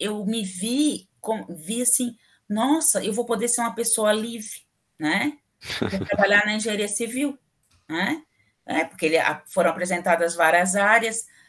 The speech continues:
Speaker 1: mas, assim, a construção civil era algo que eu via como me sentir presa em algum lugar, construindo um prédio, né?
Speaker 2: Uhum.
Speaker 1: Construindo uma casa, eu me sentia presa. A engenharia rodoviária, não.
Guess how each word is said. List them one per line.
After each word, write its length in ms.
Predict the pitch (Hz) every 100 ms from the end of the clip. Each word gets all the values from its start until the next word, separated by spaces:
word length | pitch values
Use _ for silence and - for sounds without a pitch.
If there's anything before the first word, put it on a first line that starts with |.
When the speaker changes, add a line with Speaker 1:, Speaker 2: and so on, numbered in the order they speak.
| _ -
Speaker 1:
mas, 200 | 240 254
assim, 440 | 262 294 254 190 -
a 80 |
construção 480 | 185 254 294 - 247
civil 680 | 240 220 190 208 262 302 -
era 280 | - 202 208 214
algo 300 | 233 220 -
que 320 | 226 202 185 _ _ _ _ _ _ -
eu 160 | 196
via 260 | 196 226 262
como 200 | 262 240
me 120 | 240
sentir 500 | - 226 240 254 254
presa 420 | 277 247 226 190 185
em 40 |
algum 220 | 170 180
lugar, 460 | 180 175 160 147 - _ _ _ _ _
construindo 520 | - 214 - 208 208 226
um 60 |
prédio, 480 | 240 214 131 123 - _ _ _ _ _ -
né? 160 | 156 180
Speaker 2:
Uhum. 120 | 101
Speaker 1:
Construindo 300 | 95 95 101 _ -
uma 140 | 214
casa, 320 | - 190 147 160
eu 60 |
me 80 | 165
sentia 420 | - 190 185 220
presa. 500 | 202 - 190 156 131 - _ _ _ _ _ -
A 140 | 247
engenharia 360 | 349 359 320 247
rodoviária, 840 | 254 220 214 202 190 214 214 254
não. 340 | 262 180 143